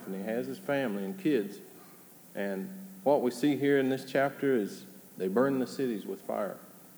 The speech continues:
They go off and they kidnap David's own family. You know, that's a lot of, like what's happening in Colombia. And then what happens is that they weep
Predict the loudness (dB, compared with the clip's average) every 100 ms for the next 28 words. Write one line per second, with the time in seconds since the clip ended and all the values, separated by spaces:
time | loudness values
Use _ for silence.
0 | -20 -18 -4 4 6 8 8 6 4 2
1 | 2 2 2 4 2 2 0 -4 -10 -18
2 | -20 -20 -20 -20 -20 -20 -20 -2 2 4
3 | 2 0 0 0 -2 -2 -2 -4 -10 -16
4 | -20 -20 -20 -20 -20 -10 -2 0 0 -2
5 | 0 0 -2 -6 -4 -2 -2 -4 -4 -4
6 | -2 -2 -4 -4 -4 -4 -4 -8 -12 -20
7 | -20 -20 -20 2 6 8 8 8 6 6
8 | 4 4 2 2 4 4 4 6 6 6
9 | 6 8 8 4